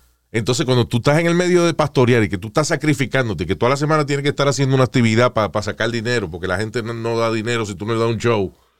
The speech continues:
you know. Entonces, tú empiezas a entender por qué los otros pastores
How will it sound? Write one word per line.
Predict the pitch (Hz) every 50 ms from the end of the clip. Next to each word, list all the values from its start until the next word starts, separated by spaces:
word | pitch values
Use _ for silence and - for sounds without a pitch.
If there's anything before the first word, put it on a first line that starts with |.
| _ _ _ _ _
you | 107 104
know. | 101 101 92 85 73 _ _ _ _ _ _ _ _ _ _ _ _
Entonces, | 110 107 107 127 113 160 -
tú | - 156
empiezas | 143 120 - 175 175 160 - 175 165
a | 165
entender | 165 160 151 175 165 151 131 117 107 110 120 - _ _ _ _ _ _ _
por | - 127 123 -
qué | - 131 127
los | 131 139 117 135
otros | 123 104 135 143
pastores | - - 147 143 - - 143 131 123 120 139 156